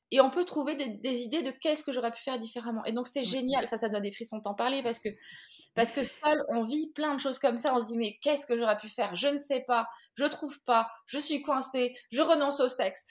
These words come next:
Speaker 1: je renonce à l'amour,
Speaker 2: Mm.
Speaker 1: c'est trop dur, et cetera. » Et là, finalement, ensemble, euh, on trouve des, des façons différentes de réagir.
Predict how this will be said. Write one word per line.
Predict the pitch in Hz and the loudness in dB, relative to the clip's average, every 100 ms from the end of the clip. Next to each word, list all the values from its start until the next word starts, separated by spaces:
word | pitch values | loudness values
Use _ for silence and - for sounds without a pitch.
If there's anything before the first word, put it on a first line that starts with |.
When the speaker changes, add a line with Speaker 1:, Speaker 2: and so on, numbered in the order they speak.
| - | -10
Speaker 1:
je | - | 0
renonce | 311 294 285 | 2 2 2
à | 277 | 4
l'amour, | 214 220 214 | 4 4 0
Speaker 2:
Mm. | - - | -2 -4
Speaker 1:
c'est | 311 | -2
trop | - 262 | 2 0
dur, | 226 226 - _ _ 220 | 2 -4 -6 _ _ -8
et | |
cetera. » | 220 226 220 240 349 - - - _ _ _ _ - | -8 -6 -4 -2 -2 -6 -20 -20 _ _ _ _ 0
Et | 226 | 4
là, | 262 320 370 - | 8 8 8 2
finalement, | 240 220 226 262 - | 0 2 0 -2 0
ensemble, | 247 247 - 254 277 285 170 - _ - | 0 0 2 2 2 2 0 0 _ 2
euh, | 196 185 165 160 117 - - | 6 6 6 0 -6 -14 -8
on | 220 | -8
trouve | - 285 262 | -6 -6 -4
des, | 214 208 | -2 -2
des | 208 | -2
façons | 226 220 - | -2 -2 0
différentes | 226 214 214 202 208 | -4 -4 -2 -2 -2
de | 196 | -4
réagir. | 202 190 190 175 | -2 0 -2 -4